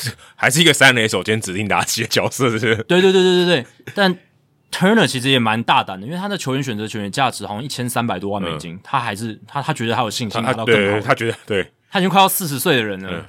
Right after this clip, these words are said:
Speaker 2: 对啊，所以他打的是真的还不错。
Speaker 1: 主要是因为他在红袜真的也，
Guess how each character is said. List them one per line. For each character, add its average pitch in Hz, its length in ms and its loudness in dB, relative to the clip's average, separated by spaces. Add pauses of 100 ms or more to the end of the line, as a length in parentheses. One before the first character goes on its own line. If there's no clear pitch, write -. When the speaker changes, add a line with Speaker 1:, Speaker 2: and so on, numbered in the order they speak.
Speaker 2:
对 117 100 -4
啊， 110 140 -2
所 143 160 0
以 147 180 4
他 - 180 -2
打 104 160 0
的 98 60 -8
是 120 80 -10
真 120 100 -8
的 120 80 -2
还 127 40 -2
不 160 40 4
错。 - 0 -
Speaker 1:
主 208 60 8
要 226 80 2
是 240 60 -2
因 247 40 4
为 240 40 4
他 233 60 6
在 226 60 4
红 147 200 0
袜 160 100 4
真 156 140 0
的 151 100 4
也， 98 280 0